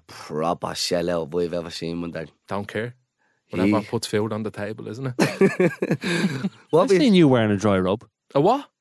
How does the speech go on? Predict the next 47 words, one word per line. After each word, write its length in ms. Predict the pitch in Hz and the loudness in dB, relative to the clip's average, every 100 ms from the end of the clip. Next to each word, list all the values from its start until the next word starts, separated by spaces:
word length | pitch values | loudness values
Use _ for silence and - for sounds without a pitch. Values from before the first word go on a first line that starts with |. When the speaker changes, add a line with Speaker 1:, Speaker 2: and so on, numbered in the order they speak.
| _ | _
Speaker 3:
He 80 | 285 | 0
has 80 | 285 | 2
a 20 | |
Speaker 1:
Did 100 | 165 | 4
you? 60 | 131 | 4
Speaker 3:
dry 80 | 110 | 4
Speaker 1:
Yeah. 80 | 151 | 4
Speaker 3:
robe, 180 | 120 226 | 0 -2
yeah. 180 | 262 294 _ _ _ | -4 -4 _ _ _
Speaker 2:
A 60 | 135 | -10
dry 320 | 123 131 143 | -2 2 4
robe? 460 | 135 117 156 139 - _ - | 4 4 4 0 -4 _ -10
Speaker 3:
A 40 | |
dry 240 | 226 311 302 | -4 0 0
robe. 300 | 269 233 185 | 0 0 0
You 80 | 233 | 0
know 100 | 294 | 0
the 80 | 233 | 0
dry 180 | 226 | 2
robes? 400 | 214 180 131 - - | 4 2 0 -10 -6
You 120 | 170 | -2
go, 120 | 160 151 90 | 0 0 0
Speaker 1:
You're 280 | 107 113 | 2 2
hanging 520 | 104 - 104 113 101 95 | 0 -2 -2 0 -2 -2
me 240 | 98 95 | -2 -2
out 160 | 92 95 | -4 -4
the 120 | 95 | -8
dry 320 | 80 87 95 | -4 -4 -2
in 120 | 104 95 | -4 -4
this 220 | 214 - | -4 -4
Speaker 3:
Those 120 | 87 | -10
Speaker 1:
podcast. 220 | - - 90 | -12 -6 0
Speaker 2:
Oh, 340 | 190 226 226 | 4 6 4
Speaker 3:
swimming. 340 | 185 165 139 131 | 4 4 4 2
Speaker 2:
the 60 | _ _ _ | _ _ _
sea 240 | - - 202 | -2 0 0
swimming 280 | 247 233 196 | 0 0 -2
thing? 140 | 123 - | -6 2
Speaker 3:
Yeah. 160 | 190 165 | 2 2
Speaker 1:
Yeah. 140 | 107 98 _ _ | -4 -16 _ _
Speaker 3:
Drinking 300 | 180 185 170 | 2 4 4
a 80 | 147 | 4
cappuccino, 680 | 135 156 143 - 151 143 123 _ _ | 2 0 2 4 4 4 0 _ _
wearing 240 | 131 139 135 | 2 4 4
a 40 | |
dry 220 | 123 139 | 4 4
robe. 300 | 135 127 117 | 6 4 2